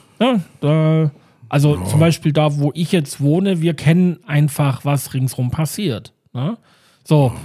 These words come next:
Speaker 1: auch wenn man jetzt nicht so den täglichen Kontakt hat, aber wir wissen halt ganz genau, okay, äh, äh, Luftlinie siebenhundertfünfzig Meter von uns ist halt eingebrochen worden und die ganze Bude ausgeräumt worden.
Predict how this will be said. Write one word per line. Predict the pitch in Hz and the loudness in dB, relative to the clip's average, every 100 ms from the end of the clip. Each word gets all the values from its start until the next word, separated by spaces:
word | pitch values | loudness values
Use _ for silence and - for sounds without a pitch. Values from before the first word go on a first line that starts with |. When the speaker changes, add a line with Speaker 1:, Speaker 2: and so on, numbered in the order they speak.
| - - | -12 -2
Speaker 1:
auch | 135 151 | -2 2
wenn | 156 | 2
man | 175 | 2
jetzt | 160 - | 2 2
nicht | 180 165 | 0 0
so | - 156 | 2 2
den | 139 127 | 2 2
täglichen | 135 143 139 - 120 | 2 0 -2 -4 -6
Kontakt | - 117 143 170 185 | -6 -6 -4 -4 -2
hat, | 226 | -2
aber | 180 165 | -2 2
wir | 143 131 135 | 2 2 2
wissen | 156 185 | 0 0
halt | 165 143 | -2 -2
ganz | 143 - | -4 -2
genau, | 127 127 170 | -4 -2 -2
okay, | 165 139 139 180 - - - - | -2 -2 0 0 -4 -16 -20 -6
äh, | 180 | 0
äh, | 147 143 143 143 143 139 | 4 4 4 2 0 0
Luftlinie | 147 175 - 175 175 185 | 2 2 2 0 2 2
siebenhundertfünfzig | 143 180 175 156 160 - 165 139 143 139 | 2 0 4 4 4 0 -2 -2 -2 0
Meter | 135 127 165 | 2 2 0
von | - 190 | 0 -4
uns | 175 233 349 | -4 -6 -6
ist | - 156 | -6 -2
halt | 156 | -2
eingebrochen | 127 139 139 160 165 180 175 | 0 0 0 -2 -2 0 0
worden | 170 190 208 | 0 0 0
und | 185 | -2
die | 175 | 0
ganze | 160 175 190 | 0 0 0
Bude | 185 285 185 | 2 0 0
ausgeräumt | 139 - 143 127 120 | -2 -2 -2 0 -2
worden. | 117 107 104 | -4 -6 -8